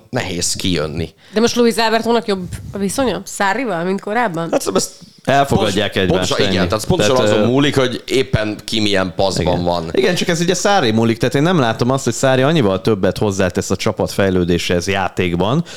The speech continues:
Speaker 3: amennyi veszteség lenne, ha ez a két ember elmenne. Mert ugye ez már nem először merül fel.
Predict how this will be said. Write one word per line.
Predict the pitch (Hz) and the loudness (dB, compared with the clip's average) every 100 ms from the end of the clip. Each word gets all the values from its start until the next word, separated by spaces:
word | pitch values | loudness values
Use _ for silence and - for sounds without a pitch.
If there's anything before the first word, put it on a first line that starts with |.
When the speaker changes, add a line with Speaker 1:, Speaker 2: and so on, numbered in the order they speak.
| - | -6
Speaker 3:
amennyi | - 123 101 101 | -2 0 2 2
veszteség | 113 110 - - 92 | 2 0 -2 0 0
lenne, | 101 120 120 | 0 0 0
ha | 120 | 0
ez | 110 | -2
a | 113 | -2
két | 117 87 | -2 0
ember | 104 104 113 | 0 0 0
elmenne. | 95 82 80 82 85 | 0 0 -2 -4 -2
Mert | 95 | 0
ugye | 98 | 0
ez | 104 | 0
már | 107 | 0
nem | 110 | 0
először | 101 90 - 98 | 2 0 0 -2
merül | 95 95 | 0 0
fel. | 95 110 87 - | 2 0 -2 -6